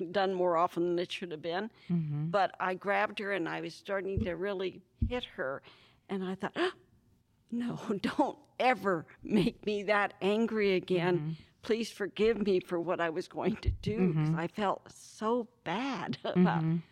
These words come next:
Speaker 1: what I planned on doing 'cause I was so angry with her.
Speaker 2: Yeah.
Speaker 1: So, um, and now we are the best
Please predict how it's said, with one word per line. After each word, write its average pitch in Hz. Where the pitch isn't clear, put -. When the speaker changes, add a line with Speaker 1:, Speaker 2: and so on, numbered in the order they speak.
Speaker 1:
what 214
I 202
planned 226
on 220
doing 262
'cause 269
I 208
was 185
so -
angry 220
with -
her. 110
Speaker 2:
Yeah. 165
Speaker 1:
So, 214
um, 180
and 190
now 208
we 220
are 175
the 165
best -